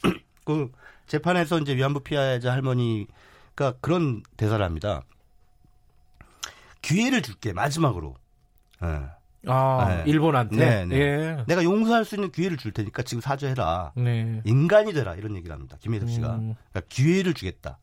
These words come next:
Speaker 1: 인간이 되라."
Speaker 2: 음흠.
Speaker 1: 이, 어우, 정말 너무 통쾌한 말인데, 그런데 뭐 관부 재판은 결국 패소했죠.
Speaker 2: 음.
Speaker 1: 그래서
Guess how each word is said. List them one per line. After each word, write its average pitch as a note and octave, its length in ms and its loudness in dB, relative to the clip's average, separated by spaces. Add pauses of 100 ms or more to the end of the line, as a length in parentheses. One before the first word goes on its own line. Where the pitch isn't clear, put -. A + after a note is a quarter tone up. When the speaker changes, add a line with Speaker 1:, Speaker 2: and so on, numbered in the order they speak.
(140)
Speaker 1:
인간이 B2+ 460 2
되라." D2+ 260 -6 (160)
Speaker 2:
음흠. A2 340 -2
Speaker 1:
이, G#2+ 180 -2
어우, A#2 160 2
정말 A2 520 0 (120)
너무 B2+ 180 2
통쾌한 D3 380 -2
말인데, D#2 500 -6 (520)
그런데 G#3 800 2
뭐 A#2 240 -8
관부 C#3+ 260 -2
재판은 A#2+ 380 -2
결국 F2+ 360 -4
패소했죠. F3 460 -4 (400)
Speaker 2:
음. A2+ 480 -2
Speaker 1:
그래서 F2 480 -4